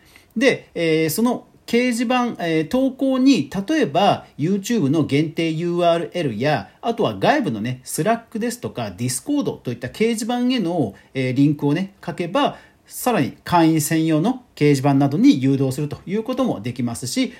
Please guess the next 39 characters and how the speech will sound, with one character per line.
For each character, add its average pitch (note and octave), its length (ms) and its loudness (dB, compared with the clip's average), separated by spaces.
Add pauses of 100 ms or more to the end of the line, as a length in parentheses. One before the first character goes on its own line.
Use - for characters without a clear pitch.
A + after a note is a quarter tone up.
(220)
ダ C#3+ 140 2
ウ C#3+ 80 4
ン - 20 4
ロ C#3 120 4
ー - 20 -4
ド B2 100 -8
な G2 140 -10
ど G2 80 -8
も G2 100 -10
ね、 A#3 340 -4
え A#2+ 80 -4
ー、 - 40 -2
そ A#2+ 100 -8
こ B2 140 -6
で F#3 80 -4
で - 120 -4
き - 80 -8
る G2+ 120 -8
か D3+ 100 -8
と - 220 -4
思 G#2+ 240 -8
い F#2+ 80 -10
ま A2+ 140 -8
す。 A2+ 100 -12
Zoom B2+ 260 2
の B2 320 0 (220)
セ - 160 -2
ミ B2+ 80 2
ナ A#2+ 140 -2
ー - 20 -4
の C3 80 0
ね、 A#3 280 -2
ア G#2 120 -14
ド - 100 -10
レ A2 100 -8
ス - 80 -14
と - 100 -14
か - 120 -14
ね。 G#2 160 -12